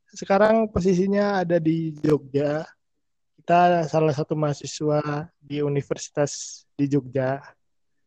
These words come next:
Dan ini Ren, orang Bengkulu yang menuntut ilmu sampai ke Jogja.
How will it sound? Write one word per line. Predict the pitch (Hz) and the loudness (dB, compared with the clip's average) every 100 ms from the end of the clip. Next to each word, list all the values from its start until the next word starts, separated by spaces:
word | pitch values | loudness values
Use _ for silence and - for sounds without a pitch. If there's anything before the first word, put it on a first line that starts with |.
| _ - | _ -8
Dan | 131 139 139 - _ | -6 -4 -8 -14 _
ini | 147 147 | -10 0
Ren, | 160 156 151 156 151 151 _ _ _ _ _ _ _ _ _ _ _ _ _ _ _ _ _ _ _ _ | 2 2 2 2 0 -6 _ _ _ _ _ _ _ _ _ _ _ _ _ _ _ _ _ _ _ _
orang | 156 156 156 | -2 0 0
Bengkulu | 143 143 156 175 185 | -2 -2 2 4 4
yang | 165 156 151 - _ _ _ _ _ | 4 0 -6 -20 _ _ _ _ _
menuntut | 170 180 175 185 180 190 | 2 4 6 4 4 0
ilmu | - 190 185 185 | 6 6 8 6
sampai | 196 180 185 | 4 2 2
ke | 175 | 2
Jogja. | 160 170 151 160 135 | 2 2 2 0 0